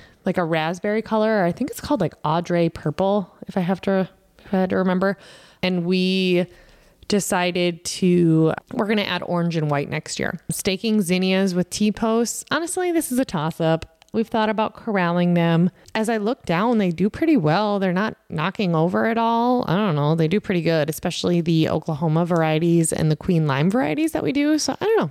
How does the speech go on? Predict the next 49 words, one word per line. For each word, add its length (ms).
That's, 360
I'm 80
gonna 120
just 240
put 100
a 60
question 580
mark 260
next 360
to 100
that 240
one. 320
At 160
one 220
point, 260
we 100
decided 320
we 140
needed 300
to 60
do 220
it. 300
Right 240
now, 180
it's 140
September 360
twentieth. 520
I 60
don't 140
know. 200
I 80
think 200
they're 80
just 200
fine, 460
but 320
maybe 560
early 280
August, 480
we 100
decided 440
we 100
should 200
have 120
done 200
that. 360
I 80
don't 100
know. 140